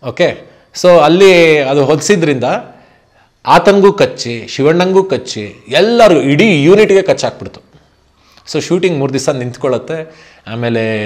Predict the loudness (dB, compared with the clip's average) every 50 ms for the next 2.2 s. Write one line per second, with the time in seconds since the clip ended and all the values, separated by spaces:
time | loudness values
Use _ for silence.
0 | -8 -8 -10 -10 -12 -16 -20 -20 _ _ _ _ _ _ -14 -10 -6 -2 -2 -2
1 | -2 -4 -4 -4 -4 -2 -2 -2 -2 -4 -6 -8 -6 -6 -8 -6 -6 -6 -6 -6
2 | -8 -8 -10 -12